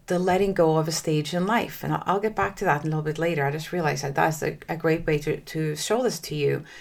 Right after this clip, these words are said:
But before I get into some examples, what is really key for you to understand as we go forward in this episode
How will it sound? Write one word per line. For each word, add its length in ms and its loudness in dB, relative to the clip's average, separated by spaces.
But 120 0
before 380 4
I 60 2
get 160 4
into 180 0
some 220 -2
examples, 800 -4
what 420 -2
is 220 -2
really 360 0
key 300 -6
for 180 -4
you 180 -2
to 120 -4
understand 560 0
as 160 -4
we 80 -4
go 100 2
forward 360 4
in 80 2
this 160 0
episode 560 0